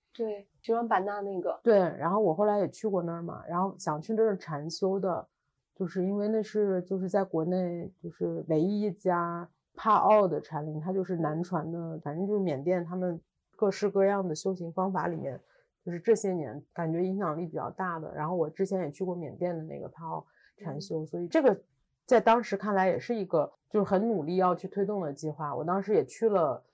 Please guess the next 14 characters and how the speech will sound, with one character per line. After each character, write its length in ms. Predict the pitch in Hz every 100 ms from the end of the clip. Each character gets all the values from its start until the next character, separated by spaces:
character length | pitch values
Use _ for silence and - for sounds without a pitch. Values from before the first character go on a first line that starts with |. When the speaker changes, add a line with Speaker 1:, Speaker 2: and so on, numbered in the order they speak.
| _ -
Speaker 2:
西 120 | 175
双 160 | 170 165
版 160 | 127
纳， 280 | 135 156 151
然 120 | 147
后 80 | 170
去 240 | 160 196 180
访 280 | 175 135
问 160 | 160 196
了 80 | 165
那 140 | 151
个 80 | 147
禅 280 | 139 143 139
林。 340 | 143 139 143